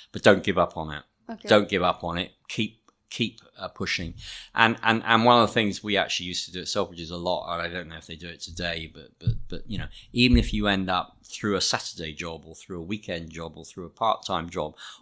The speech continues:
Speaker 1: working on the sales floor, you know, at least then you're kind of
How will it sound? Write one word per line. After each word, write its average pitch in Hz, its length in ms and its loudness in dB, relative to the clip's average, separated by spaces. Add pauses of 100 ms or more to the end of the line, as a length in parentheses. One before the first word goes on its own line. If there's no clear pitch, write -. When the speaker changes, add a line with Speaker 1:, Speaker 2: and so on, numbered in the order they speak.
Speaker 1:
working 101 420 4
on 90 140 0
the 87 80 -4
sales 92 480 2
floor, 87 380 -10 (420)
you 104 100 2
know, 92 260 4
at 101 140 -8
least 135 300 4
then 107 240 8
you're 98 140 2
kind 98 240 2
of 92 120 0